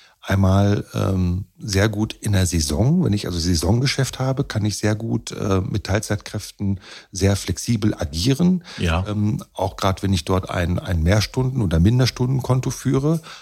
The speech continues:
Speaker 1: habe ich dort eine, eine sehr gute Möglichkeit. Teilzeit ist natürlich sehr beliebt, äh, bei Frauen, die, ne, Kinder bekommen haben, Familie gründen und so weiter.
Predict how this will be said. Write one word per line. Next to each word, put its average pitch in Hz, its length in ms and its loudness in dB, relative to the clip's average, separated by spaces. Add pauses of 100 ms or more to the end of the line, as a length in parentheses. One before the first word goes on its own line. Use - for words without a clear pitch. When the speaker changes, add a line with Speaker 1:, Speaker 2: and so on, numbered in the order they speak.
(100)
Speaker 1:
habe 98 160 -10
ich 95 100 -8
dort 95 280 0
eine, 98 160 -4
eine - 200 -4
sehr 90 160 2
gute 85 240 -2
Möglichkeit. 123 760 -2 (340)
Teilzeit 95 380 0
ist - 120 -2
natürlich 120 380 0
sehr 110 200 4
beliebt, 117 580 0
äh, 110 420 2 (100)
bei 113 560 2
Frauen, 113 580 2
die, 104 440 0
ne, 123 280 0 (180)
Kinder 110 280 2
bekommen 104 420 0
haben, 107 360 2
Familie 107 460 2
gründen 107 480 -2
und 110 120 -2
so 98 140 -4
weiter. 101 360 0